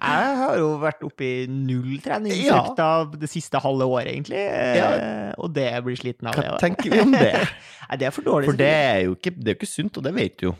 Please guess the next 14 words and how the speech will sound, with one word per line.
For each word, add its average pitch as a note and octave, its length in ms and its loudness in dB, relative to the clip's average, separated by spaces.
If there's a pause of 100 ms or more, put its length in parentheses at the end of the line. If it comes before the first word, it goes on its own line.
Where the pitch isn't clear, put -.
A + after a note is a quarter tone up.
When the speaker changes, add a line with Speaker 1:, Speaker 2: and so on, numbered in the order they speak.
Speaker 1:
Det F3+ 200 0
vet A3 160 -2
jeg C#2+ 80 -10
jo. - 40 -20 (120)
Speaker 2:
Ja. - 160 -2 (400)
Speaker 1:
Eh, D3 800 0
så, - 260 -6 (640)
eh, C3 400 -6 (160)
det, B2 180 -4 (720)
jeg C3+ 140 -2 (260)
skylder E3 1000 -8
på D3+ 120 -4
at C#3+ 160 -8
jeg C#3+ 200 -6